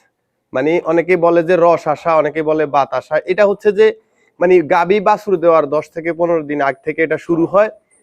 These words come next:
বাছুর দেওয়ার পরবর্তী সময়ও দেখা গেছে দশ পনেরো দিন এটা থাকে। তবে এটাকে আপনি একেবারে normally চিকিৎসা করতে পারবেন, এটার জন্য কোনো ডাক্তারের প্রয়োজন নাই, ইনজেকশনের প্রয়োজন নাই, মানে একেবারে ঝামেলামুক্ত চিকিৎসা যেটা সেটা আমি বলে দিচ্ছি।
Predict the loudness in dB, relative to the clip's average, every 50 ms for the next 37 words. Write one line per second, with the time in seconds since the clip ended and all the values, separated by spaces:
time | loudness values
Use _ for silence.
0 | _ _ -2 0 0 0 0 -4 -2 0 2 4 4 2 2 2 2 2 2 2
1 | 0 -2 -2 _ -6 -2 0 0 0 0 0 -2 0 2 2 2 2 0 -2 -2
2 | -4 -4 -6 -6 -6 -6 -4 -2 -2 -2 -2 -4 -6 -4 -2 -2 -2 -2 -2 -2
3 | -2 0 0 2 0 0 0 -4 _ _ _ _ -6 -6 -6 -6 -6 -16 -16 _
4 | _ _ _ _ _ -2 0 2 4 4 2 4 2 2 2 2 0 2 2 0
5 | 0 0 0 0 0 0 2 0 0 0 2 0 0 2 2 0 0 -2 -6 -10
6 | -16 -12 -4 -4 -2 -2 -2 -4 -4 -2 0 0 0 0 0 -2 -4 -4 -6 _
7 | _ _ _ _ _ -10 -6 -2 -2 -2 0 -2 -2 -2 -2 0 0 0 0 0
8 | -2 -2 0 0 2 2 2 0 0 0 0 0 0 0 2 2 2 2 0 -2
9 | -4 -4 -2 -4 -4 -4 -2 -2 0 0 0 0 0 0 0 2 2 0 0 2
10 | 2 2 2 2 0 -6 _ _ _ _ _ _ -2 -2 2 4 4 4 2 2
11 | -2 -4 -2 -2 0 2 2 2 4 2 0 -2 -2 -2 0 0 2 2 2 4
12 | 2 2 0 0 -2 -4 -4 -4 -6 -8 -8 -6 -6 -4 -4 -2 -2 -2 -4 -4
13 | -4 -2 0 0 0 0 0 -2 -2 -2 -2 -4 -6 -12 -14 -10 -8 -8 -10